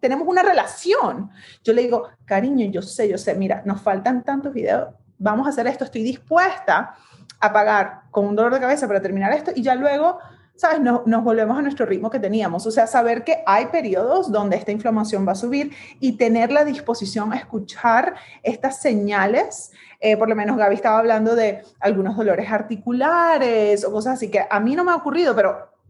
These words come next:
lo escucho mucho en mi entorno. No, es que de repente el cuello,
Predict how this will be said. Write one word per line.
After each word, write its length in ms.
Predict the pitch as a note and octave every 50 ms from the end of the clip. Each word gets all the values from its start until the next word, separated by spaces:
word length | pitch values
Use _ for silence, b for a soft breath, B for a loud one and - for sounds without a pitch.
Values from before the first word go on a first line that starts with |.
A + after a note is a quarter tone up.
| _ _ -
lo 140 | - G#3+ A3
escucho 460 | - - - - D#4+ E4+ E4 - G#4
mucho 320 | F4 D#4+ E4+ F4 F4 - F#4
en 80 | D#4+
mi 80 | C4 A#3
entorno. 680 | G#3+ G3+ G3 - - C#5 - B3 G#3 F3+ F3 D3 - B B B B B
No, 160 | - C4+ D4+
es 80 | C#4 C#4+
que 120 | - D#4
de 80 | D4+ D4+
repente 560 | D4 C#4+ C#4 C#4+ C#4 C#4 C#4+ C#4+ D#4 D4+ D4+ B B B B
el 220 | - C4 B3 G#3+
cuello, 580 | - - E4+ D#4 C#4+ C#4+ - - C4 A#3 F#3+ B